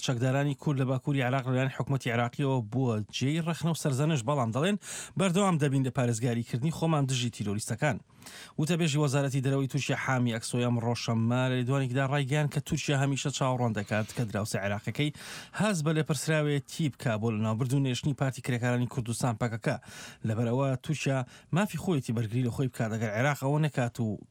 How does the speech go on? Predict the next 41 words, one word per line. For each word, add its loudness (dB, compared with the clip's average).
کە 0
پێویستە -2
بکرێت. -4
حکومەتی -8
عێراق -2
هەر 0
ڕۆژی 0
هەینی 2
باوزی 0
تورکیا -2
لە 2
وڵاتەکەی 0
بان 2
کرد -2
سەبارەت 0
بە 2
بردومانەکەیان 2
بۆ 0
سەر -2
چیاکانی 0
شنگال 2
و 2
کەمپی 2
مەخمور 0
کە -2
چالاکیەکان 0
لەوێدا 0
ئەنجام 2
ئەدرێت. -2
و 2
سەرزەنشتی -2
کردن -4
پەکەکە -4
زیاتر -2
لە -2
سی -4
ساڵە 2
لە 0
ناو 2
خاکی -2
تورکیادا -2